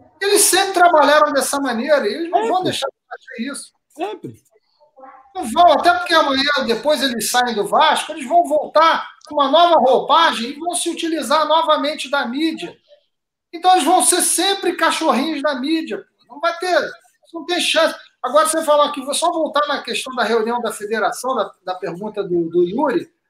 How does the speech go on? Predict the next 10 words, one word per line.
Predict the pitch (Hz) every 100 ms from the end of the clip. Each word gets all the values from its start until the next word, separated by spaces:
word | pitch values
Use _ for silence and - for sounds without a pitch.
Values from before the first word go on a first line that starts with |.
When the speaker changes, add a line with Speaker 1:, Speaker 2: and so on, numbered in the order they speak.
| _ _ _ _
Speaker 1:
Rapaz, | 330 320
você | 285 320
tem | 359 330 -
três | - 370 381 -
possibilidades. | - 330 - 330 330 285 190 175 139 - - - _ _ _ _ _ _ _ _ _ _ _
Ou | 320 349
foi | - 302
o | 277
advogado | 254 220 233 233 214 208 202
flamenguista, | 214 196 180 170 254 320 285